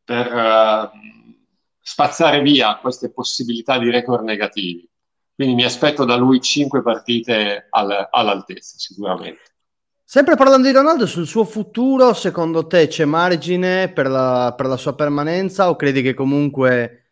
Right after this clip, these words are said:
Speaker 2: andrà, andrà via dalla Juventus? Ora, al di là delle notizie giornalistiche, che secondo me adesso è impossibile captare il quadro chiaro, però a tua sensazione, parlo di, parliamo di sensazione.
Speaker 1: Ma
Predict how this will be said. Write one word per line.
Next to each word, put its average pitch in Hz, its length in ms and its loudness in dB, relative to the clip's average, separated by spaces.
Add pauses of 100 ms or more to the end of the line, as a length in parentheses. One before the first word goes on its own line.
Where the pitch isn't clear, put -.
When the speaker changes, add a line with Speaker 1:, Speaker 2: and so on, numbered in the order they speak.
(280)
Speaker 2:
andrà, 117 540 0
andrà 120 260 -2
via 120 160 0
dalla 117 200 0
Juventus? 117 560 -4
Ora, 160 240 4
al 131 80 2
di 135 100 0
là 160 160 6
delle 131 720 0
notizie 135 340 -6
giornalistiche, 156 520 0
che 139 80 -2
secondo 135 260 -4
me 151 80 0
adesso 147 240 -2
è 131 40 -4
impossibile 131 600 -2
captare 127 840 0 (360)
il 123 140 -16
quadro 127 340 -2
chiaro, 117 440 0
però 151 420 2 (360)
a 131 80 -10
tua 170 280 0
sensazione, 135 1080 -4 (380)
parlo 123 220 -4
di, 131 160 -4
parliamo 127 280 -2
di 120 60 -2
sensazione. 110 680 -10 (840)
Speaker 1:
Ma - 200 -6